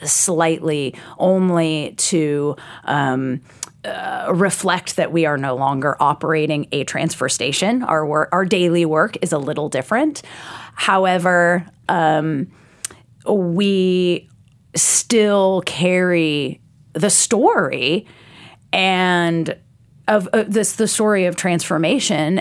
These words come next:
and we still do work in the same community that is focused on using waste as a resource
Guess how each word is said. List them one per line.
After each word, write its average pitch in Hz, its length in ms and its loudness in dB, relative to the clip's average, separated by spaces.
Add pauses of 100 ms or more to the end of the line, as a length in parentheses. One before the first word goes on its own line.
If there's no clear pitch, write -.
and 170 580 2
we 190 260 0
still 202 580 0
do 165 420 -2
work 185 480 0
in 180 220 0
the 170 120 0
same 165 440 -2
community 156 920 -2 (280)
that 190 420 0
is 196 560 0 (300)
focused 240 600 2
on 185 520 2
using 220 580 -2
waste 175 520 -2
as 175 440 0
a 170 80 2
resource 151 1080 -4